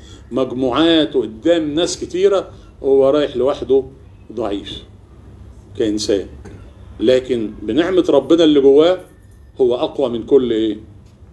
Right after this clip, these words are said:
هؤلاء، ويقدر يؤثر ويقدر يأيد. الحاجة التانية، الخادم يجب أن يكون مصلي. الصلاة دائمة من أجل الخدمة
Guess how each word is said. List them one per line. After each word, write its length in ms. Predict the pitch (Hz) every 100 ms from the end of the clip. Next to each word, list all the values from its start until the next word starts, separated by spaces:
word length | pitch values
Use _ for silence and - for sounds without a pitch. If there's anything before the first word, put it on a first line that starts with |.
| - - -
هؤلاء، 400 | 110 101 98 92 - 113
ويقدر 420 | 120 131 117 110
يؤثر 480 | - 139 - 139 110
ويقدر 600 | 113 123 110 117 113 - - - 110
يأيد. 280 | 110 95 - - - - - - - - -
الحاجة 260 | - 185 185
التانية، 420 | 185 190 190 170
الخادم 500 | 127 165 180 151 151
يجب 260 | 156 147 131
أن 120 | 120
يكون 280 | 120 160 123
مصلي. 420 | 107 135 120 - - - - - - - - - - - - - - -
الصلاة 440 | - - 139 175
دائمة 600 | 180 127 156 160 143 107 - - 117
من 180 | 123
أجل 220 | 156 143 135
الخدمة 500 | - 156 139 143